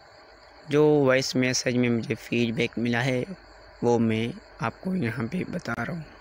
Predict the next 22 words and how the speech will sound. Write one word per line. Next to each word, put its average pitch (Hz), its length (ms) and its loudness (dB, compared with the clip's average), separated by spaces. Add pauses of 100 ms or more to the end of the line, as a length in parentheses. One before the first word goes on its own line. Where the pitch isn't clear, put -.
(2250)
ज़रा 147 200 4
इसकी 143 460 2
problem 127 500 2
तो 135 140 -4
देखें 120 560 0
कि 117 580 2
इसने 113 340 0
company 123 340 -2
वाले 127 160 0
से 123 200 -2
भी 120 180 2
रब्ता 117 340 0
किया 135 240 -2
था, 131 280 -6 (580)
लेकिन 113 640 -2 (600)
वहाँ 117 360 0
से 117 240 -2
वो 110 160 0
बता 117 320 0
रहे 131 200 2
थे 123 140 -2
कि 123 460 -2